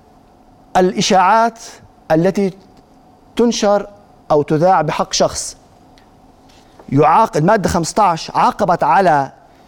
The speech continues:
نشر الأخبار الكاذبة إذا وجهت إلى شخص معين،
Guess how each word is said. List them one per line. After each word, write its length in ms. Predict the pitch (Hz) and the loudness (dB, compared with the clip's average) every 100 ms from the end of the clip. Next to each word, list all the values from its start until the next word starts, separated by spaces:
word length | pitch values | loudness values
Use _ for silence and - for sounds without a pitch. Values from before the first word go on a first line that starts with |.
| 151 | 0
نشر 480 | 214 233 - 151 117 - _ _ _ - | 0 0 0 -2 -2 -14 _ _ _ -2
الأخبار 540 | 180 202 165 190 240 | 0 0 -2 0 2
الكاذبة 720 | 233 202 254 262 262 262 294 294 - - - - - _ 262 | 0 -2 0 0 2 2 0 0 -10 -20 -20 -20 -20 _ 0
إذا 280 | 262 240 | 2 4
وجهت 520 | 214 269 233 254 254 269 | 4 2 0 0 0 -2
إلى 200 | 254 240 | 0 0
شخص 280 | 285 - | -2 -2
معين، 480 | 240 226 196 165 117 | -2 0 0 -2 -4